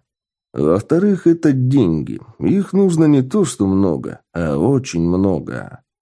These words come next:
Потому было решено увеличить количество экспедиционных отрядов, отправиться в Италию, Испанию и Азию, ну и, конечно же, в Америку.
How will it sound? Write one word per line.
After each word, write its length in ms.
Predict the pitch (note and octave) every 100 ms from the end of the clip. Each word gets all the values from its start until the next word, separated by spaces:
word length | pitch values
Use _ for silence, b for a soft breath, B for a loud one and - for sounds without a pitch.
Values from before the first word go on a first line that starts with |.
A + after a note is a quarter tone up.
| _ _ _ _ _ -
Потому 460 | C#2+ G#2 E3+ G3+
было 320 | D3+ D3+ D#3 C3+
решено 580 | G#2+ G2+ G#2 A2 B2+
увеличить 580 | A2+ G2 A2 B2 A2+ G2+
количество 600 | - F2+ G#2+ A#2+ G#2 -
экспедиционных 1120 | G2 F2 E2+ - F2 F2 - F#2 F2 E2+ E2
отрядов, 640 | F#2+ F#2+ F2+ E2+ B1+ - -
отправиться 600 | - D#3+ E3+ D#3+ A2+ -
в 100 | D#2+
Италию, 540 | D#2 - A#2 A2 F#2+ D#2
Испанию 560 | C#2 - G#2+ G#2 G2
и 200 | - G2+ -
Азию, 580 | B2 A#2+ C#2+ C2+ A1 - -
ну 180 | E2+ F#3
и, 40 |
конечно 520 | G3 F3+ F#3+ F3+ D#3+
же, 140 | C#3+ B2
в 80 | G#2+
Америку. 800 | G#2 C#3+ C3 D#2 - A#1+ B1